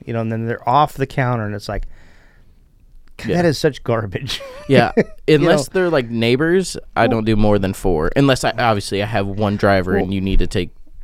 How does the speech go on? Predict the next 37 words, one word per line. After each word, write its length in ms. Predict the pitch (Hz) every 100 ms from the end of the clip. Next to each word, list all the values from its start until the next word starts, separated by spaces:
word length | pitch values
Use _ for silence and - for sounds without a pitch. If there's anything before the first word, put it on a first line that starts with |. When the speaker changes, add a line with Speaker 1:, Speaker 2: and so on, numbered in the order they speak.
| - -
Speaker 2:
four 200 | - 98
deliveries, 480 | 92 98 76 65 101
but 260 | - 67 156
Speaker 1:
Because 220 | 165 160
the 60 | 180
way 120 | 202
I 60 | 151
look 200 | 131 127
at 140 | 113
it 40 |
is, 280 | 110 107 117
is 120 | 123
so, 260 | - 139 113 - 127
okay, 220 | - 123
so 140 | 147
when 120 | 143
the 60 | 143
first 300 | - - -
pizza 260 | 175 151 139
comes 220 | 131 120
out 160 | 107 113
on 80 | 107
that, 180 | 101 -
let's 180 | 113 117
say 120 | 139
you 220 | 117 117
do 160 | 120 117
four, 480 | - - 107 87 -
just, 180 | 123 113 - -
you 100 | 113
know, 120 | 101
just 160 | 107 -
because 200 | 123 98
of 60 | -
the 80 |
situational 460 | 110 101 98 - -
thing. 160 | -